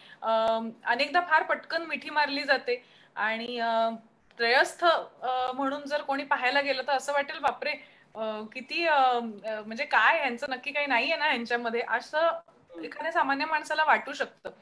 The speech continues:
पण, अ, जर त्या दोन नात्यांमध्ये, दोघांच्या नात्यामध्ये जर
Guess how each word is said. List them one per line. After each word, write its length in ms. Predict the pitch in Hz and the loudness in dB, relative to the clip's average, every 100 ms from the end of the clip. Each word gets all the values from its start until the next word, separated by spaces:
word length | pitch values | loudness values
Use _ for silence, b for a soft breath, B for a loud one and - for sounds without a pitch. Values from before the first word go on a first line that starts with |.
| B B B _ _ | B B B _ _
पण, 200 | 330 403 | 4 4
अ, 480 | 320 - 269 269 269 269 - b b _ | 2 2 2 4 2 -2 -12 b b _
जर 140 | 226 330 | 0 2
त्या 180 | 349 | 4
दोन 260 | 370 311 339 | 2 2 4
नात्यांमध्ये, 800 | 302 233 254 339 320 285 247 240 196 | 4 4 2 0 0 0 0 -4 -4
दोघांच्या 540 | 220 247 269 269 285 277 | -6 0 0 0 -2 0
नात्यामध्ये 760 | 226 202 254 302 285 262 226 | 0 2 0 2 0 -2 -2
जर 200 | 233 262 | -2 -4